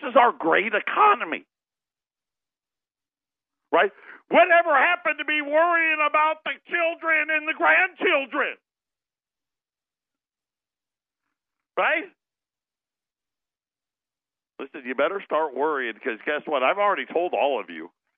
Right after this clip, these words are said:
Right? We're the children and the grandchildren. If you're over sixty-five, maybe you're not. Maybe. Seventy-five, you probably gotta be closer to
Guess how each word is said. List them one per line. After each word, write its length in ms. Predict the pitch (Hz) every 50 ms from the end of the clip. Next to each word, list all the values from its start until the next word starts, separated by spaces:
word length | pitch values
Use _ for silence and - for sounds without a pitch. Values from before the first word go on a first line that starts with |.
| _ - 1047 1077 - - - -
Right? 680 | 494 - - - - - - - _ _ - - 196 -
We're 260 | - 160 - - - - -
the 180 | - 208 202 - - -
children 400 | 180 196 190 175 147 151 156 151
and 140 | 147 143 131
the 80 | 135 123
grandchildren. 800 | 110 135 151 175 202 190 - - 107 101 87 - 101 90 92 - _ _ _ _ _ _ _ _ _ _ _ _ _ - -
If 60 | 127
you're 280 | 170 226 262 277 262
over 300 | 262 269 262 247 247 226 - -
sixty-five, 840 | 247 254 214 - - 247 226 202 - 247 226 226 233 233 233 226 214
maybe 400 | 220 226 240 247 240 247 240 233
you're 180 | 220 220 220 220
not. 320 | 220 214 202 180 147 135 _ _ _ _ _ _ _ _ _ _ _ _ _ _ _ _ _ _ _ _ _ _ _ _ _ _ -
Maybe. 580 | 135 180 240 254 247 247 208 160 131 107 - _ _ _ _ _ _ _ - 220
Seventy-five, 680 | 240 269 262 262 262 247 240 233 - - 247 247 254 247
you 80 | 254
probably 260 | 247 277 302 359 294
gotta 200 | 262 247 240 220
be 60 | 202 185
closer 380 | 165 180 214 185 147 147
to 0 | 135